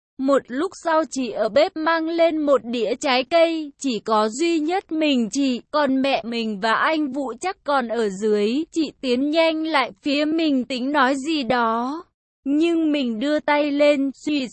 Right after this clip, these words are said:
suỵt rồi nói, "Đừng nói gì hết, không là lộ hết, nhưng mà em khó chịu quá, anh mở điện thoại ra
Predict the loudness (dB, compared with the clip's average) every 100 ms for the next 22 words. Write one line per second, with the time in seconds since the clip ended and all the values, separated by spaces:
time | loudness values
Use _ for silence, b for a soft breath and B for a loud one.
0 | -6 -6 -6 -2 4 4 4 2 2 2
1 | 0 -6 -6 -2 0 0 4 4 2 -2
2 | -2 -2 0 -2 -4 _ -2 -2 0 0
3 | 0 2 0 0 -4 -2 -4 -6 -8 -4
4 | -4 -2 0 0 0 -2 -2 0 0 0
5 | -2 -6 -4 0 2 4 2 -2 -4 -2
6 | -2 0 0 0 0 0 0 0 0 0
7 | 0 0